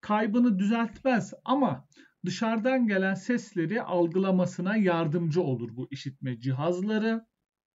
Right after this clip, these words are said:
İşitme cihazları sayesinde gelen seslerin şiddeti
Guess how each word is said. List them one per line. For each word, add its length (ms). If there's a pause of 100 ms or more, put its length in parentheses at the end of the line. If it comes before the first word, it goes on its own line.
(840)
İşitme 460
cihazları 500
sayesinde 920 (480)
gelen 300
seslerin 560
şiddeti 840